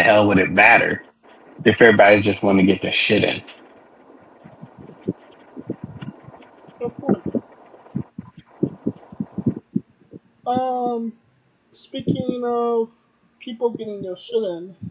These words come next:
Speaker 2: um, uh, earlier this week, Britt Baker wrestled, um, Taya Valkyrie on, um,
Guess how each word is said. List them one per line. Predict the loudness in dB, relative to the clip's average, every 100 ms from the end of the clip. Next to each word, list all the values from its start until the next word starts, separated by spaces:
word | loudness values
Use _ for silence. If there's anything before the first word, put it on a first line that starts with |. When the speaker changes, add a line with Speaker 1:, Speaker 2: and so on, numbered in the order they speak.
| -18 _ -4
Speaker 2:
um, | -2 -4 -6 -12 -16 -16 -20 -20 _ _ _ -16 -16 _ -14 -12 -14 _ -6 -6 -10 -10 -10 -20 _ -20 _ -6 0
uh, | 0 0 -2
earlier | -4 -4 -12
this | -8 -10 -10 _
week, | -12 -12 -14 _
Britt | -8 -6
Baker | -8 -8 -10
wrestled, | -8 -10 -12 -12 -10 -8 -10 -12
um, | -14 -12 -16 -18 -20 -20 _ _ _ _ _ _ -20 _ -16 -14 -12
Taya | -4 0 0
Valkyrie | -2 -8 -10 -14 -10 -8 -10 -14 -18 -20 _ -14
on, | -10 -8 -8
um, | -10 -10 -12 -16